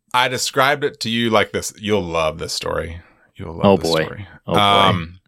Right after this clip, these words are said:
Speaker 1: so Saint Maud happened, right? And
Speaker 2: <laughs> Oh,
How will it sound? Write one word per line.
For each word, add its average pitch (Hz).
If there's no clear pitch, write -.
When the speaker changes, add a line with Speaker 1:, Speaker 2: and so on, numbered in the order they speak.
Speaker 1:
so 147
Saint 143
Maud 110
happened, 107
right? 107
And 104
Speaker 2:
<laughs> 117
Oh, 113